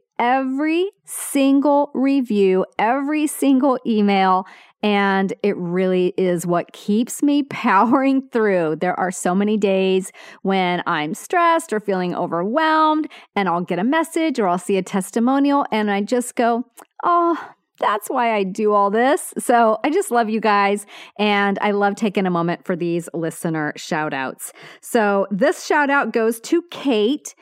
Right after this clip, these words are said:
who is referencing Crucial Concepts Boot Camp and says, "This boot camp is amazing.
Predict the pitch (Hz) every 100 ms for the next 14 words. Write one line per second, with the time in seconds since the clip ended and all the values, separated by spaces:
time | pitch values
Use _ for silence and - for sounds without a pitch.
0 | - - - 294 285 254 269 302 311 339
1 | 311 330 285 285 - - 262 247 277 -
2 | 233 233 247 262 196 202 196 - 190 202
3 | 208 220 - 196 170 160 180 185 - -
4 | - 202 277 - 214 254 269 - - 247
5 | 247 - 220 214 214 220 - _ - 226
6 | 277 262 220 196 170 131 110 185